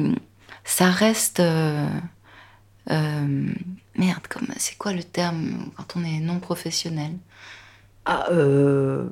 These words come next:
Speaker 2: bon, amateur, mais ça doit pas être ça.
Speaker 1: Oui, si, ça reste amateur. Euh, parce que je maîtrise rien. En fait, voilà, je, comme j'ai la sensation de rien maîtriser, c'est un peu, euh, accidentel. Et si je me trouve là, c'est,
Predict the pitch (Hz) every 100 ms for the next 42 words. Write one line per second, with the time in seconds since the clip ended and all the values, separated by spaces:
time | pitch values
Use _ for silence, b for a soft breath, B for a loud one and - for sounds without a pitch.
0 | 160 - - 139 135 139 131 - - 147
1 | 143 151 165 175 156 151 143 139 - 262
2 | 294 - - 285 - 220 240 - 226 220
3 | 214 185 180 185 - B B B B B
4 | - 175 170 165 160 156 156 160 B B
5 | B B _ 180 180 - 226 220 196 196
6 | 220 226 - 220 220 190 139 160 151 143
7 | - _ _ 147 196 190 165 147 131 -
8 | - B B B - 233 247 240 208 202
9 | 190 190 - 190 180 143 - 202 226 208
10 | 190 - 170 156 170 226 - B B B
11 | B B - - - 196 190 180 180 -
12 | _ 208 226 233 226 226 220 B B B
13 | B - - 160 156 160 165 175 - 185
14 | 185 180 175 165 156 - 180 175 180 175
15 | 185 175 170 180 208 214 - 165 160 151
16 | 151